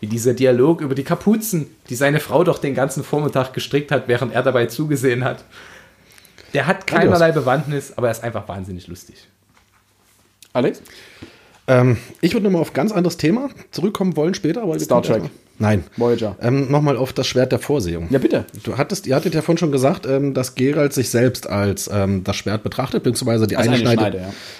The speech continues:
Speaker 2: als eine Schneide dieses Schwertes, die andere ist der Tod. Ich wollte euch irgendwann bloß mal fragen, was ist denn, wenn die zweite Schneide Ciri ist?
Speaker 3: Äh, so könnte das,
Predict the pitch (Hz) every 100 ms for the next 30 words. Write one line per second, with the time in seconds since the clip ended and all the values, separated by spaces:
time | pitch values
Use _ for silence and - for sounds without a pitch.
0 | - 110 - 120 110 117 120 151 143 139
1 | - 123 143 - 123 - 135 131 - 120
2 | - 113 80 - - - - - - -
3 | - 180 165 165 160 139 147 147 - 110
4 | 147 135 - - 139 127 127 123 - 123
5 | 139 - 127 123 113 - 208 98 - -
6 | - _ _ _ - - - - _ 117
7 | 110 110 113 117 - 117 135 151 147 -
8 | -